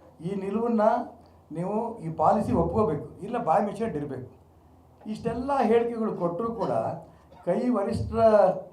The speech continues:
ಹೇಳಿಕೆಗೇನೆ ಬೆಲೆ ಕೊಡ್ಲಿಲ್ಲ ಅಂತಾರೆ. ಇನ್ಯಾರು ಬೆಲೆ ಕೊಡ್ತೀರಿ ನೀವು? ಅದಕ್ಕೋಸ್ಕರ ತುಂಬ ನೊಂದು ನಾನು ಈ ಮಾತನ್ನು ಹೇಳ್ತಾ ಇದ್ದೇನೆ. ಇವಾಗಿನ ತನಕ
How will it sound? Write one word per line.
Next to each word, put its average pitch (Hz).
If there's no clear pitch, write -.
ಹೇಳಿಕೆಗೇನೆ 226
ಬೆಲೆ 196
ಕೊಡ್ಲಿಲ್ಲ 170
ಅಂತಾರೆ. 131
ಇನ್ಯಾರು 262
ಬೆಲೆ 214
ಕೊಡ್ತೀರಿ 147
ನೀವು? 117
ಅದಕ್ಕೋಸ್ಕರ 165
ತುಂಬ 160
ನೊಂದು 214
ನಾನು 175
ಈ 156
ಮಾತನ್ನು 139
ಹೇಳ್ತಾ 135
ಇದ್ದೇನೆ. 120
ಇವಾಗಿನ 160
ತನಕ -